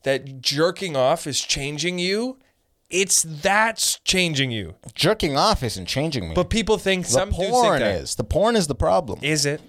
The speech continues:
Speaker 2: Yeah, guy. Every time I'm, I'm deep in porn and then I'm having a fucking real life intimate moment, it's fucked. It's like it, it doesn't, you, uh, your synapses get buzzed, or I don't know what the term is for it, but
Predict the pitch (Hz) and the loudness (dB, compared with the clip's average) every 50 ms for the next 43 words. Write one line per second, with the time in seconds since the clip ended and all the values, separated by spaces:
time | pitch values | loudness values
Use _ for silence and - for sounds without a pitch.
0 | - - _ - 190 247 285 392 403 - 294 254 175 160 170 214 - 196 208 269 | -20 -18 _ -2 0 2 2 2 2 2 2 2 2 4 4 4 4 2 0 0
1 | - - 262 226 240 240 220 190 175 - - 143 143 135 110 110 110 147 160 - | -2 -2 -2 0 0 0 0 0 0 0 0 0 0 -2 -4 -6 -6 -6 -4 -2
2 | - 160 139 - - - 135 143 165 214 262 - - _ _ _ _ _ _ - | -4 -4 -4 -6 -2 0 2 2 2 0 -2 -6 -12 _ _ _ _ _ _ -2
3 | 143 135 143 151 147 143 131 135 135 - - - - 139 143 143 147 131 110 101 | 0 2 2 2 2 2 0 0 -4 -10 -10 -2 0 0 0 0 0 0 -2 0
4 | - 139 139 - 123 110 110 - - 135 139 - 131 113 120 127 139 151 156 143 | 0 -2 -2 -2 -4 -6 -6 -10 -16 -16 -8 -4 0 2 4 4 4 4 4 4
5 | 135 127 131 135 - - 139 120 120 - 127 113 101 98 101 104 107 127 160 202 | 4 2 2 2 0 -4 -8 -2 -2 0 0 0 0 2 2 2 2 2 0 -2
6 | - - _ - - _ - - - - - 151 - - - - 208 233 - - | -4 -10 _ -20 -20 _ -20 -20 -18 -6 -4 -4 -2 -2 0 2 2 2 2 0
7 | - - 139 - - 156 151 143 - 156 151 - - _ - - 156 139 117 110 | -4 -8 -8 -4 0 0 0 0 0 -2 -6 -6 -6 _ -6 -2 -2 -2 2 4
8 | 151 160 165 151 170 165 151 - _ - 139 131 135 139 139 135 135 135 139 - | 4 4 4 2 -4 -6 -8 -12 _ -6 0 2 4 4 4 4 4 2 2 2
9 | - 117 117 117 113 117 123 127 131 127 - - - 180 175 170 160 160 - - | 2 4 6 6 4 4 4 2 2 4 4 4 4 4 4 2 2 2 2 0
10 | - 143 120 107 127 123 110 - - 127 104 98 120 131 131 120 101 - - 117 | 0 0 0 0 0 0 -2 -4 -8 -10 -2 2 4 4 4 4 2 -2 0 2
11 | 123 117 135 143 156 160 147 151 151 - - - - 147 147 151 151 143 - - | 4 6 6 6 4 4 4 4 2 0 -4 -2 0 0 2 2 0 0 2 4
12 | 156 160 196 214 147 123 127 123 - | 4 4 4 4 2 2 2 2 2